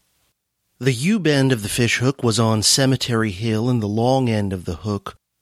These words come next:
the shank, ran along Cemetery Ridge and terminated at two hills called Little Round Top and Big Round Top.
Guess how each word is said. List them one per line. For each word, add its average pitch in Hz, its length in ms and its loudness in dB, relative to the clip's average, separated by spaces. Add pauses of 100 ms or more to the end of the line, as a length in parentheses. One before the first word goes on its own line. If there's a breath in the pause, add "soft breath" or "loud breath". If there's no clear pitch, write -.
(120)
the 101 80 0
shank, 107 540 2 (420 loud breath)
ran 117 280 0
along 110 360 0
Cemetery 160 880 0
Ridge 135 560 0
and 107 300 -2
terminated 120 720 2 (320 loud breath)
at 113 360 0
two 233 220 0
hills 156 420 2
called 117 280 0
Little 151 240 2
Round 131 320 2
Top 123 240 -4
and 95 120 -6
Big 117 200 -2
Round 92 320 -4
Top. - 420 -6